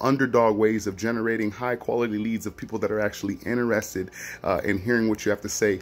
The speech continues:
nutrition, marketing, your business, and of course, uh, creating wealth from home, whether that be full-time or part-time. That's the third thing you wanna do.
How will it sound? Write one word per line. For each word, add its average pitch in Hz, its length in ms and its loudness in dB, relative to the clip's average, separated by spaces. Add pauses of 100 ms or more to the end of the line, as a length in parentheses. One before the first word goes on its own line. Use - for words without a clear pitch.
(120)
nutrition, 101 640 -2
marketing, 98 560 -2
your 98 80 0
business, 92 420 -4
and 82 100 -6
of - 180 -8
course, 98 260 2 (320)
uh, - 100 -8
creating 104 640 2
wealth 104 260 4
from 90 200 -6
home, 104 340 -4
whether 92 200 -2
that 87 200 -2
be 92 80 -4
full-time 95 640 -4 (120)
or 92 100 0
part-time. - 500 -4 (320)
That's - 140 -2
the - 80 -2
third 113 260 2
thing 110 160 0
you 107 100 2
wanna 101 180 2
do. 95 220 -2